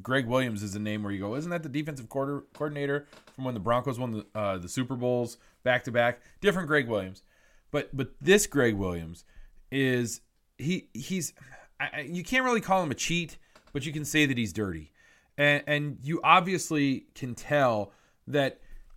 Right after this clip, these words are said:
his way of thinking when it comes to the game of football is, it's beyond old school. It's not just old school. It's, it's about finding the, the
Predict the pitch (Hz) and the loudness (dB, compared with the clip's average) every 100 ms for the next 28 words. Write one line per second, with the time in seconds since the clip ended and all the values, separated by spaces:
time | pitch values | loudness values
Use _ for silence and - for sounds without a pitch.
0 | - - - 208 220 180 151 - - - | -20 -10 -2 0 0 -2 -12 -20 -20 -20
1 | _ _ _ - 113 160 180 170 131 - | _ _ _ -12 0 2 4 4 2 -4
2 | 156 147 135 117 117 113 - 135 135 - | -6 -6 -8 -10 -10 -12 -8 -8 -8 -8
3 | 117 101 120 113 101 123 117 104 98 90 | -6 -4 -4 -4 -4 -4 0 4 4 4
4 | 127 127 120 - - - _ 175 - 175 | 0 0 0 -4 -16 -20 _ -6 -6 -4
5 | 180 202 214 - 120 120 113 - 90 71 | 0 2 0 -2 -2 -2 -4 -8 -8 -8
6 | 71 - 143 190 175 180 143 - 120 117 | -12 -10 0 0 0 -4 -6 -2 -2 -2
7 | - 120 107 92 - 156 - - _ _ | -8 -6 -4 -4 -2 -2 -2 -12 _ _
8 | _ _ 170 170 175 165 156 - - 151 | _ _ -6 -4 -2 0 0 0 -6 -2
9 | 180 175 147 - _ _ _ _ 123 139 | -2 -4 -8 -12 _ _ _ _ -6 -4
10 | 123 113 104 120 | -4 -6 -10 -8